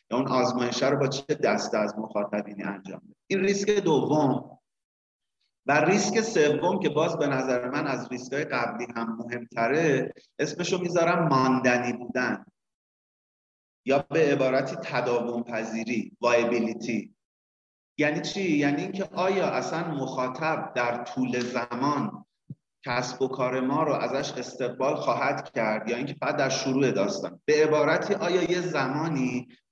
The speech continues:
درآمد ما از هزینه هامون بیشتر می‌شه یا نه؟ اسمشو می‌ذاریم گروث دیگه، رشد، اسکیل. یعنی آیا کسب و کار ما تداوم پذیر و ماندنی در طول زمان خواهد بود؟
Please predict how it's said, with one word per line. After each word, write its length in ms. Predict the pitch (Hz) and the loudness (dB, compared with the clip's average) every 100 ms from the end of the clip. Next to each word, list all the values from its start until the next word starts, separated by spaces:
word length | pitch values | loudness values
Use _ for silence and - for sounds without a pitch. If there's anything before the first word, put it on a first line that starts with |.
| - | -2
درآمد 600 | 127 135 131 131 147 165 | 0 2 0 0 -2 -2
ما 360 | 151 143 127 113 | -2 0 -2 -2
از 200 | 117 117 | -6 -6
هزینه 460 | - 123 131 127 | -4 -4 -4 -4
هامون 580 | 117 135 160 165 131 - _ | -4 -2 -2 -2 -4 -8 _
بیشتر 480 | 131 127 147 139 151 | -6 -4 -2 -2 -2
می‌شه 300 | 160 160 165 | -4 -2 0
یا 180 | 143 117 | 2 0
نه؟ 380 | 113 117 95 - _ _ _ - | -2 -4 -4 -10 _ _ _ -8
اسمشو 380 | 143 139 170 175 | -8 -6 -4 -4
می‌ذاریم 440 | 160 147 151 160 | -4 -2 -2 -2
گروث 520 | - 139 143 139 143 127 | -2 4 4 4 -2 -4
دیگه، 220 | 107 104 | -8 -2
رشد، 460 | 131 123 - - 123 123 _ - | 0 0 0 -6 -6 -12 _ -12
اسکیل. 680 | 120 - - 131 104 95 - - - - | -10 -8 -2 0 0 -4 -10 -20 -16 -6
یعنی 120 | 135 143 | -4 -2
آیا 260 | 165 185 - | 0 0 0
کسب 400 | - 127 143 139 | -2 -4 -2 -4
و 60 | |
کار 320 | 135 135 127 | -4 -2 -2
ما 440 | 131 160 143 135 - - | 0 2 0 0 -8 -10
تداوم 720 | - 127 131 131 127 131 127 | -4 0 4 4 4 0 -2
پذیر 520 | - 120 - 160 160 | -2 -4 -2 0 0
و 160 | 113 117 | 0 -2
ماندنی 680 | 117 123 123 123 120 123 151 | 0 -2 0 0 0 0 0
در 220 | 139 120 | 2 0
طول 280 | - 123 123 | -2 -4 -4
زمان 400 | 123 117 135 151 | -2 -2 -2 -4
خواهد 460 | 135 127 147 143 | -4 -2 -2 -4
بود؟ 280 | 127 120 - | -4 -4 -6